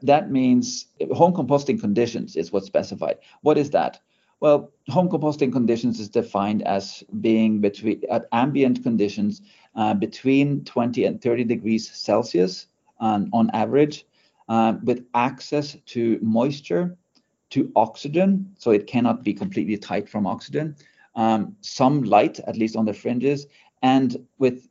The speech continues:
ample bacteria. And that's the typical home compost. And you have to provide a condition in the home compost so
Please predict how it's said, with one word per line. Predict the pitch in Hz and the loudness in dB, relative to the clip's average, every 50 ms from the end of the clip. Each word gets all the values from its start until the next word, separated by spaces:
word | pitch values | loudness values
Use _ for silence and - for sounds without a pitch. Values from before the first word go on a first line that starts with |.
| _ _ 120 | _ _ -2
ample | 120 120 120 117 120 117 107 | -2 -2 -2 0 -2 -2 0
bacteria. | 101 107 98 - - - 98 90 80 65 - - - _ _ _ _ _ _ _ _ _ _ _ - | 0 -2 -2 -4 -4 -2 -2 0 0 -2 -4 -6 -8 _ _ _ _ _ _ _ _ _ _ _ -2
And | 120 117 | 0 2
that's | 120 120 120 120 - - - _ _ | 2 2 2 0 -6 -12 -18 _ _
the | - 131 123 | -2 -2 -2
typical | - - - 135 117 - 117 107 - 104 101 92 76 | -2 -4 -4 -2 -2 0 -2 -2 0 0 2 2 0
home | - - 113 107 101 104 | 0 0 0 0 0 -2
compost. | - 107 92 87 90 92 - - | -2 -4 -4 -2 -4 -4 -2 0
And | 110 117 | 0 0
you | 120 | 2
have | 123 117 - | 0 0 -2
to | 120 - - - - _ _ _ - | -4 -8 -10 -12 -20 _ _ _ -4
provide | 113 107 101 110 120 120 120 123 113 - | -4 0 2 2 2 2 2 2 0 -2
a | 104 | -4
condition | - - 110 104 95 117 117 113 - 113 101 | -4 -4 -4 -2 0 0 0 0 -2 -2 -2
in | 95 101 101 | 0 0 -2
the | 98 98 | -2 -2
home | 110 110 113 110 110 | 0 0 0 0 -2
compost | 107 98 98 98 98 98 98 - - | -4 -6 -4 -2 -2 -4 -4 -4 -6
so | 104 101 95 92 92 | -4 -2 -2 -2 -4